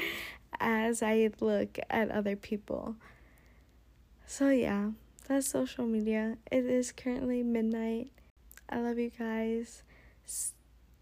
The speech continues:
the TikTok girls, um, are on a different level. Always remember <laughs> that. They're on a different level of pretty.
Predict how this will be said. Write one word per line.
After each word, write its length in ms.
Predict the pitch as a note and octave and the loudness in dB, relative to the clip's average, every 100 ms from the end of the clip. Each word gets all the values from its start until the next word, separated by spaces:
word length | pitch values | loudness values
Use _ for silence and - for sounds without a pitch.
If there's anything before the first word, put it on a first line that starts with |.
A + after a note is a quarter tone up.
| - | 0
the 120 | A#3+ | 0
TikTok 580 | A#3 B3+ B3 - A#3+ A3+ | 2 0 0 -2 -4 0
girls, 640 | A#3 A3+ A3 A3+ A#3 - - - - | 0 2 2 0 -2 -6 -8 -10 -6
um, 420 | A#3 A3 G#3+ G#3+ | -2 0 0 0
are 200 | - A3 | 0 0
on 100 | G#3+ | 0
a 80 | G#3+ | -2
different 400 | G#3+ G3+ G#3+ G#3+ | -4 -4 -4 -2
level. 420 | G#3 G#3 G#3+ A3 | -2 0 0 -2
Always 320 | - A3+ A3+ A3+ | 0 4 4 4
remember 400 | A3 G#3+ A3 A3+ | 2 2 4 6
<laughs> 80 | |
that. 300 | B3 B3 C4 B3+ - - - - - - | 6 6 2 -2 -16 -18 -8 -6 -4 2
They're 180 | B3+ B3 | 2 4
on 120 | A#3+ | 2
a 80 | A3+ | 2
different 400 | A#3+ A#3+ A#3 A#3+ | 0 0 -2 0
level 420 | A3+ A3+ A3+ A3 | 0 2 0 0
of 120 | A3 | -4
pretty. 560 | - A3+ A3+ A3+ A3+ | -2 0 2 2 0